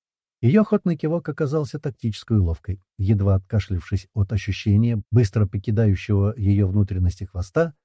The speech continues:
Лилисана выпалила короткое заклятие, снабжавшее все ее, м, биологические отверстия миниатюрными электрическими щитами. Висящая ко мне спиной в цепях девушка заулыбалась так,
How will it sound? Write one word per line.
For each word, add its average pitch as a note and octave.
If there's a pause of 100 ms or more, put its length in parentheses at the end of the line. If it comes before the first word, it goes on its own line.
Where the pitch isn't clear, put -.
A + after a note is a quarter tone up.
(380)
Лилисана D#3+
выпалила F#3
короткое D#3+
заклятие, B2+
снабжавшее G#2
все A2
ее, G2+ (160)
м, G2+ (480)
биологические F3
отверстия F#2+
миниатюрными F3
электрическими B2
щитами. E2 (440)
Висящая G#2
ко G#2
мне G2+
спиной G2+
в -
цепях G2
девушка G2+
заулыбалась F#2+
так, E3